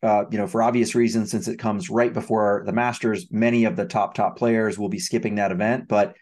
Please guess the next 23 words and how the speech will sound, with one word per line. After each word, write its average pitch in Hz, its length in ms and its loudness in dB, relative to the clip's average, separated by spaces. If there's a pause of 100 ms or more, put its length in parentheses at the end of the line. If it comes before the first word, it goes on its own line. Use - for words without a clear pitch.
(180)
I, - 140 0
I 143 100 4
look 180 160 4
forward 175 300 4
to 160 80 -2
this 135 180 0
week 156 260 0
because 117 300 -2
we're 113 140 0
gonna 120 180 0
see 123 520 2 (200)
how, 120 500 2
uh, 104 220 2
the 98 80 -2
live 117 200 2
guys 127 340 4
are 110 80 2
rounding 110 380 4
into 110 180 2
form, 139 400 0
who's 117 200 0
playing 113 340 0
well, 131 520 4